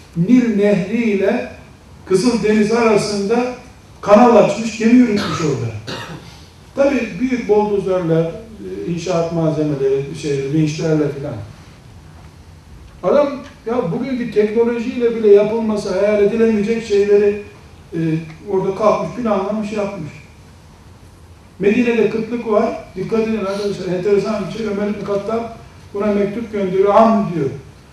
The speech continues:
"Resulullah'ın şehrinde kıtlık var. Siz orada ne yiyip içiyorsunuz?" diyor. Oturuyor, bir hesap yapıyor. "Medine'ye bizim erzak desteğimiz üç ay bulur." diyor. "Develer tıkış tıkış gidecekler çölden.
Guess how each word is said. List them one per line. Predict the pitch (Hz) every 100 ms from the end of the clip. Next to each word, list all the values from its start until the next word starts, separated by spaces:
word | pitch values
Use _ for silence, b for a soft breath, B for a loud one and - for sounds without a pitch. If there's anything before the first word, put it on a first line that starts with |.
| -
"Resulullah'ın | 170 170 214 214 208 214 214 226
şehrinde | 208 202 185 196 202 202 -
kıtlık | 202 - 226 214
var. | 196 175
Siz | -
orada | 214 202 202
ne | 202 240
yiyip | 240
içiyorsunuz?" | 175 190 160 - 131
diyor. | 110 - - - - 135 - - - - - - - - - - - - - - - - - - -
Oturuyor, | 226 220 208 226
bir | 214
hesap | 208 - 226 190
yapıyor. | 185 156 196 226 196
"Medine'ye | 202 220 202 196 175
bizim | 180 202 190
erzak | 175 202 202 196
desteğimiz | 165 151 180 180 214 220
üç | 175 185
ay | 170 151
bulur." | 143 135 127
diyor. | 123 180 220 - - - -
"Develer | 180 165 151 147 -
tıkış | 175 151 -
tıkış | - 160 -
gidecekler | 175 - 165 160 147 -
çölden. | 135 123 175